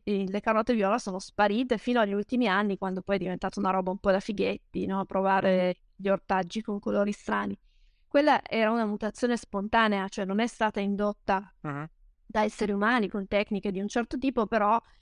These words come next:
Speaker 1: l'intervento umano c'è stato perché è stato un intervento di selezione e poi di espansione e poi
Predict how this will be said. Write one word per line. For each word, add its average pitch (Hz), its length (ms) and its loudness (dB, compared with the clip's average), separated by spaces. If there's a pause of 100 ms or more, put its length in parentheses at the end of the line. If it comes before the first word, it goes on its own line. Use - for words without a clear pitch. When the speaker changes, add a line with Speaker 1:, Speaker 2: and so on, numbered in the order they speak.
(100)
Speaker 1:
l'intervento 214 840 2
umano 226 340 2
c'è 214 180 -6
stato 226 460 -2
perché 196 280 -6
è - 20 -6
stato - 260 -8
un 202 60 -2
intervento 208 520 0
di 185 100 -4
selezione 220 760 0
e - 160 -6
poi 214 180 -4
di 226 340 -2
espansione 208 1040 -2 (440)
e 240 100 0
poi - 260 0